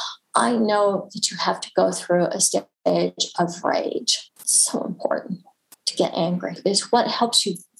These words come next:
get back into your body, get connected to your feelings again. I call it sacred rage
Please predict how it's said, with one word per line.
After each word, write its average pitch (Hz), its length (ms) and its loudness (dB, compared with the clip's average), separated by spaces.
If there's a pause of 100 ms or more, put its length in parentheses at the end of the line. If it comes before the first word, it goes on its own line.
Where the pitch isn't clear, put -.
(140)
get - 300 2
back 196 300 0
into 190 200 -2
your - 120 0
body, 175 640 0
get - 140 -6 (240)
connected 202 640 0
to - 120 -2
your - 80 2
feelings 175 480 0
again. - 300 -4 (500)
I 240 100 6
call 277 280 4
it - 120 0
sacred 240 540 4
rage - 520 -4